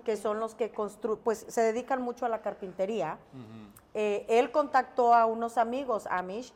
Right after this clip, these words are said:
Speaker 1: y de repente solo, yo ni siquiera podía escribir,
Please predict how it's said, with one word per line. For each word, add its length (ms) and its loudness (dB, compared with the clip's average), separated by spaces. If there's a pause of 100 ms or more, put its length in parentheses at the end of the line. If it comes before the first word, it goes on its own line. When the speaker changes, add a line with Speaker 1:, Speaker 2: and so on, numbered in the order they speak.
(100)
Speaker 1:
y 220 -4
de 140 -2
repente 480 -2
solo, 480 0 (260)
yo 140 0
ni 100 -2
siquiera 340 -2
podía 260 -2
escribir, 600 -2